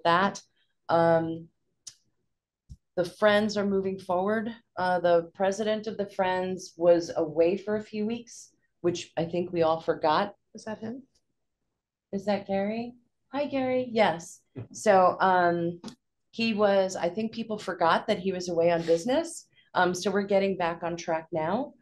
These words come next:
Speaker 1: Um, and we're setting up a meeting to go over, um, all of the, the monies and the accounts and,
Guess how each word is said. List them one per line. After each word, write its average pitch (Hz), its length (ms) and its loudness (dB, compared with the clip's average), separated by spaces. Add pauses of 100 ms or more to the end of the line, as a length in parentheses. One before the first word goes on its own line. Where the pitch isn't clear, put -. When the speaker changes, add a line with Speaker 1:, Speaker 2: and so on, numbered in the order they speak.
(340)
Speaker 1:
Um, 175 260 2
and 175 260 0
we're 180 200 -2
setting 190 400 -2
up 180 140 -2
a 180 60 -2
meeting 175 500 -4
to 156 100 -14
go 160 340 -2
over, 165 580 0 (140)
um, 156 560 -10 (140)
all 165 280 6
of 151 300 -2
the, 143 500 -4
the 147 60 -8
monies 190 800 0
and 160 180 2
the 156 180 -2
accounts 175 680 -4
and, 151 440 -6